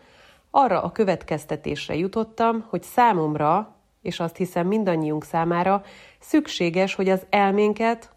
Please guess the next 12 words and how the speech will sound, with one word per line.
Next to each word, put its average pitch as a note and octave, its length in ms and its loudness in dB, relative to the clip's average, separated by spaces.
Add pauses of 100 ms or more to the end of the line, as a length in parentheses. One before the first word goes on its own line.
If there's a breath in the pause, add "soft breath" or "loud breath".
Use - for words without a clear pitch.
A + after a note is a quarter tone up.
(120)
azaz F3+ 360 -2
a F3 80 -2
számítógépünket F3 1200 -2
arra F#3 300 2
programozzuk, G3+ 840 -2 (400 loud breath)
amiről A#3+ 420 4
tudjuk, E3 400 0
hogy E3 200 -2
igaz. C#3+ 540 -4 (1040 soft breath)
Ahogyan A3+ 480 4
Jézus F3 460 2
mondta, C#3+ 600 -4